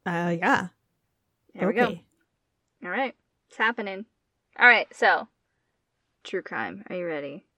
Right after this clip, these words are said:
Speaker 2: We're so ready. All right, so I am doing the story of the disappearance of Kelly, uh, Abad.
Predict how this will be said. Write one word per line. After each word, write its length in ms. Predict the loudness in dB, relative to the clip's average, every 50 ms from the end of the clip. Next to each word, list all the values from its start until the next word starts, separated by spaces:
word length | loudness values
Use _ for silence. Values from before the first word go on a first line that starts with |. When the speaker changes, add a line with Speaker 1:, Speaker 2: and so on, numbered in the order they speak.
| _ _ _ _ _ _ _ _ _ _ _ -20
Speaker 2:
We're 120 | -20 -18
so 220 | -16 -14 -12 -10 -10
ready. 380 | -10 -12 -12 -14 -14 -16 _ _ _ _ _ _ _ _ _ 2 4
All 80 | 4
right, 240 | 6 6 2 0 _
so 140 | -4 -2 2
I 260 | 4 6 6 6 6
am 200 | 4 2 0 -2
doing 520 | -2 -2 -2 -2 -2 -4 -4 -6 -6 -8 -12 _ _ _ _ _ _ _ -12
the 100 | -12 -12
story 960 | -12 -14 -8 -4 0 2 2 2 2 2 0 -2 -4 -6 -6 -8 -8 -10 _ _ _ _ _ _ _ _ _ _ _ _ -2
of 520 | 0 2 2 4 4 4 4 2 2 -2 -6 -10
the 520 | -6 -4 -2 0 0 0 0 0 -2 -2 0
disappearance 840 | 4 4 4 4 4 -2 -2 0 0 2 2 2 2 0 -2 -6 -4 -2
of 400 | 0 0 2 2 0 0 -2 _
Kelly, 760 | -12 -4 -2 0 0 2 0 -2 -2 -4 -4 -4 -6 -6 -8 _ _ _ _ _ _ _ _ _ _ _ _ _ _ -16 -8 -2
uh, 200 | -2 -2 -2 -2 -2 -2
Abad. 560 | 0 2 6 6 6 6 6 2 -2 -4